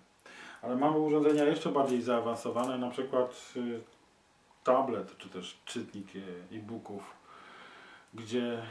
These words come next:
istnieje pewnie kilka tysięcy, jeśli nie kilkanaście tysięcy najróżniejszych patentów, dzięki którym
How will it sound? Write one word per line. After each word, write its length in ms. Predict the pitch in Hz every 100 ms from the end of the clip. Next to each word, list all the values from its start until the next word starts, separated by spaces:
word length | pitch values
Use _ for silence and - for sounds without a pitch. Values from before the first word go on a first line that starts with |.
| -
istnieje 420 | 113 - 135 127
pewnie 460 | 127 123 120 123 113
kilka 500 | - 139 135 - 135
tysięcy, 600 | - 123 143 143 139 135
jeśli 300 | 123 117 120
nie 100 | 120
kilkanaście 640 | 117 123 127 123 131 -
tysięcy 400 | 131 - 127 123
najróżniejszych 580 | 123 117 120 135 135 123
patentów, 600 | 127 117 135 127 120 101
dzięki 320 | 95 98 101
którym 520 | 95 - 113 104 101